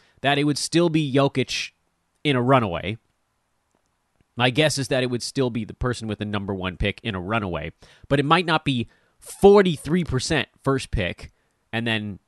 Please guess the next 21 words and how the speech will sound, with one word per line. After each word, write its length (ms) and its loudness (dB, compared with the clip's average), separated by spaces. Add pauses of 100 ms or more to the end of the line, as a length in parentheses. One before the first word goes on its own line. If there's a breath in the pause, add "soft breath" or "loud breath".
(120)
twenty-one, 480 -2
twenty-two, 540 -4
and 160 -4
fourteen 580 -6
were 120 -6
the, 140 -6 (140)
the 300 -8 (260)
results 400 0
on 80 -2
the 120 -2
other 120 -2
three 220 -10
slots. 560 -2 (520 soft breath)
It 120 4
would 140 6
probably 400 8
be 160 0
more 200 0
like 440 0 (680)
thirty-nine 800 -4
percent 400 0